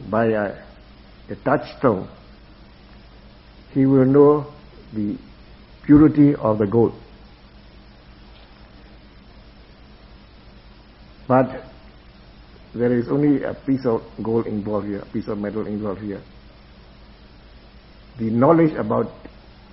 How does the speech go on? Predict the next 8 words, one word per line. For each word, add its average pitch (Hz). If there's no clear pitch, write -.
it 131
differs 120
from 113
the 110
child 117
to 117
the 107
mother 113